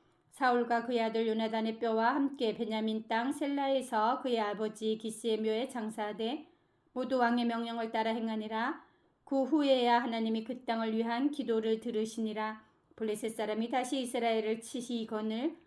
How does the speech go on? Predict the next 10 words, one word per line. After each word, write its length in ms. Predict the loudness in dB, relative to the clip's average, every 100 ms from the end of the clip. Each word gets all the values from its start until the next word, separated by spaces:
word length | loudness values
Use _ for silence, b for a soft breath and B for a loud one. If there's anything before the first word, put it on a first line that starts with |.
| B B _
다윗이 460 | 0 0 0 -2 0
그의 180 | 0 0
부하들과 520 | 0 0 0 0 0
함께 340 | -2 -2 -2
내려가서 520 | 0 0 0 -2 -2
블레셋 380 | 0 0 0 -2
사람과 440 | -2 -2 -2 -4 -4
싸우더니 580 | -2 -2 0 -4 -4
다윗이 440 | -4 -2 -2 -4 -8
피곤함에 600 | -6 -4 -4 -6 -8